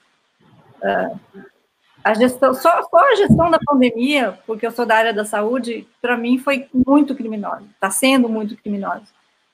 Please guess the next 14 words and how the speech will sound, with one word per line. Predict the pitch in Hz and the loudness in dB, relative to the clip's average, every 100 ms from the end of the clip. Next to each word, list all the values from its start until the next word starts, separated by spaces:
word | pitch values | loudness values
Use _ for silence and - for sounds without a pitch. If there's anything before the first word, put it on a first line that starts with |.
| _ | _
Então, | 220 220 208 220 214 240 | -8 -8 -4 -2 0 0
eu | |
acho | 240 240 | -2 -4
que | - | -2
é, | 240 233 226 202 | 0 0 0 0
era | 214 240 | 2 4
o | |
mínimo | 254 254 277 285 | 6 6 6 4
ele | 269 262 | 4 2
oferecer | 269 247 247 254 | 0 0 0 0
esse, | 247 247 247 240 220 202 180 _ _ _ _ _ _ _ _ _ _ _ _ - | 0 -2 -8 -8 -6 -8 -10 _ _ _ _ _ _ _ _ _ _ _ _ -6
essa, | 202 - 214 | -4 -2 0
essa | 202 202 233 | 0 0 0
pauta | 220 214 220 220 220 208 208 | 2 2 2 0 -4 -4 -6